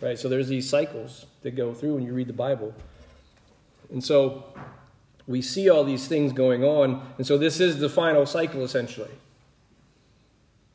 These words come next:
There's just no calendar attached to it. Sort of like, remember, twenty twelve, December twenty-first or whatever it was, the world was supposed to end according to the, the Mayan calendar.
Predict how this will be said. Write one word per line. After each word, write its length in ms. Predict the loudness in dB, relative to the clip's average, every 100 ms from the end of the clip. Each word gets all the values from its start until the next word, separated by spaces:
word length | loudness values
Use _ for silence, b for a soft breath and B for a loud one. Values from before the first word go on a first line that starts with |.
| _ _ _ _
There's 200 | -8 -8
just 180 | -6 -2
no 100 | -2
calendar 480 | -2 -4 -2 -2 -2
attached 380 | -4 -4 -4 -4
to 100 | -6
it. 100 | -2
Sort 180 | 0
of 80 | 0
like, 180 | -2 -2
remember, 420 | 0 0 0 -4 B B B
twenty 240 | 0 2 2
twelve, 520 | 4 6 6 4 0
December 480 | -2 0 2 2 -2
twenty-first 720 | -4 -4 -4 -4 -4 -4 -6
or 40 |
whatever 220 | -4 -4
it 60 | -2
was, 240 | -2 -2
the 80 | -4
world 220 | -2 -2
was 80 | -2
supposed 220 | -2 -4
to 140 | 0 0
end 120 | -2
according 300 | -2 -2 0
to 40 |
the, 140 | -2 -2
the 180 | -2
Mayan 380 | -2 2 2 2
calendar. 580 | 2 4 4 4 -2 -4